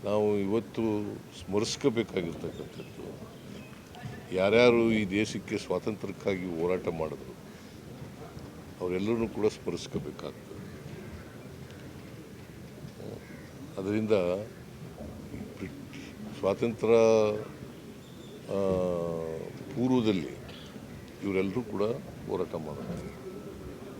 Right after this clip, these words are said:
ಕಿತ್ತೂರು ರಾಣಿ ಚೆನ್ನಮ್ಮ, ಸಂಗೊಳ್ಳಿ ರಾಯಣ್ಣ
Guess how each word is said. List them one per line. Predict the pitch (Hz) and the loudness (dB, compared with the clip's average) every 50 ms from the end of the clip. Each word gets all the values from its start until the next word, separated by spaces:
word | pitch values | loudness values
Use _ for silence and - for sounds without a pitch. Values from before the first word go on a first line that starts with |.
| 208 - - - - - - - - - 208 - - - - - - - | -10 -10 -10 -8 -8 -8 -10 -10 -10 -10 -8 -8 -8 -8 -8 -10 -12 -8
ಕಿತ್ತೂರು | - - 92 - 95 98 92 98 | -8 -8 -6 -4 -2 0 0 0
ರಾಣಿ | 95 90 90 | 0 0 -2
ಚೆನ್ನಮ್ಮ, | 85 - - 92 87 92 90 87 87 90 87 87 87 85 - 82 - - - - - - - - - - - | -2 -2 -2 0 0 0 -2 -2 -2 -2 0 -2 -2 -4 -4 -6 -8 -8 -10 -12 -12 -12 -14 -12 -10 -6 -6
ಸಂಗೊಳ್ಳಿ | 90 87 90 92 87 85 87 85 | -4 -2 -2 -2 0 0 0 0
ರಾಯಣ್ಣ | 82 87 87 87 87 87 82 80 | 0 2 0 0 0 0 -2 -2